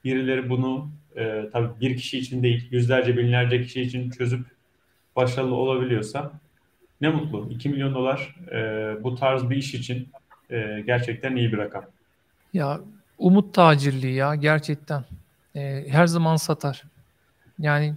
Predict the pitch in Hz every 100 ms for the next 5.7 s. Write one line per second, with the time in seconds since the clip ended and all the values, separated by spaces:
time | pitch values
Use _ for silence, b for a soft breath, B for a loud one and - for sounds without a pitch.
0 | 151 170 - 175 180 180 147 135 180 -
1 | - - _ - - 147 139 135 139 135
2 | 143 139 139 143 143 139 143 131 131 131
3 | 127 139 185 b b b - 165 170 -
4 | 170 175 170 180 170 170 202 160 160 147
5 | 156 165 156 - 160 185 202